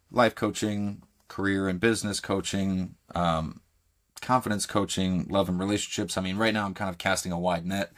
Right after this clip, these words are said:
and letting the niche find me. Um,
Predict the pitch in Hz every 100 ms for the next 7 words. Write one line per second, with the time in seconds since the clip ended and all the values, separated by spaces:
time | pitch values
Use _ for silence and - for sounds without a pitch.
0 | - _ 92 95 92 90 85 - 92 101
1 | - - - - 95 87 90 98 123 -
2 | - - - _ - 92 87 85 85